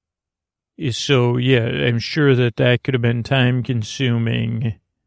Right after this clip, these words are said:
that part. So I said, "Is that for the curious or the not-so-smart, the box of toys?"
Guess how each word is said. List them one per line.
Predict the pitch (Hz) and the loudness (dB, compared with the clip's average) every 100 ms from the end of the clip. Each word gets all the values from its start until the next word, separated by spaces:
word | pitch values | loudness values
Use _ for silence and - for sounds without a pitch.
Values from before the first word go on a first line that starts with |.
| _ _ _ | _ _ _
that | 135 120 120 123 127 123 | -4 -2 0 0 0 -2
part. | 117 117 123 123 | -4 -6 -6 -10
So | - 127 | -4 -2
I | |
said, | 117 131 117 | -2 -4 -4
"Is | 113 | -4
that | 160 190 | -2 -4
for | - 190 | -2 -4
the | 123 | -4
curious | - - 185 208 202 190 - | -6 -6 -4 0 0 0 -2
or | 135 | -2
the | 117 | -2
not-so-smart, | 127 131 139 127 - 139 - - 131 127 117 120 127 | -2 0 0 0 -2 -4 -4 -6 -2 0 0 -2 -8
the | 113 | -6
box | 127 123 120 - - | -2 0 -2 -4 -10
of | - - | -10 -6
toys?" | - 139 123 117 120 123 - - | 0 2 4 2 -4 -8 -10 -14